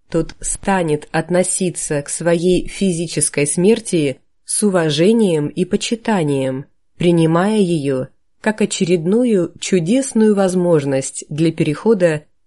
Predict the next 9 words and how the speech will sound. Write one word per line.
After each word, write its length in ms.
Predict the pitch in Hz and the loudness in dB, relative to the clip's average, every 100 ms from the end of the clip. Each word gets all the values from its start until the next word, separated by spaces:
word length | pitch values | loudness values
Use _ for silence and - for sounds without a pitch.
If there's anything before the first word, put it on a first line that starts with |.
| _ | _
из 200 | 185 156 | 0 4
одной 560 | 175 160 190 254 262 202 | 2 4 4 4 4 0
жизни 520 | 170 202 160 165 156 | 2 2 2 2 0
в 60 | |
другую, 760 | 156 190 202 196 170 135 131 147 _ _ _ | 0 0 2 2 2 2 -2 -6 _ _ _
из 220 | 202 170 180 | 2 4 4
одного 720 | 165 170 160 180 240 175 - _ _ | 2 2 4 4 4 4 0 _ _
земного 760 | 151 175 202 202 208 190 156 | -2 2 2 4 4 2 2
бытия 680 | 143 151 - 147 151 208 220 | 0 -2 -2 -2 2 0 -2